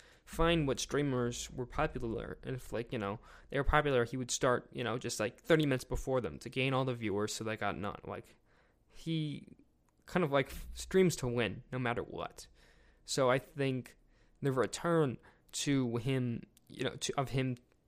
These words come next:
to Twitch is gonna be the return of a more competitive Toast. It also seems that he is, um, restarting his YouTube channel. Not restarting, but, um, if we go to Disguised Toast channel right now,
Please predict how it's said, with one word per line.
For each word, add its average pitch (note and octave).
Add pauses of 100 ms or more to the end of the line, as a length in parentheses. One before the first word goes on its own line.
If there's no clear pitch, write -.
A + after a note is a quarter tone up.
(240)
to -
Twitch - (400)
is D3
gonna C#3
be C3
the B2+
return C3
of A#2+
a B2
more A2+
competitive A2+
Toast. - (840)
It D#3
also G3+
seems C3+
that B2
he D3
is, B2 (640)
um, B2+ (720)
restarting D3
his C3
YouTube F#3
channel. - (140)
Not D#3+
restarting, C#3
but, - (720)
um, B2+
if C3+
we D3
go C3+
to B2
Disguised G#2+
Toast G#2+
channel A2+
right B2
now, A2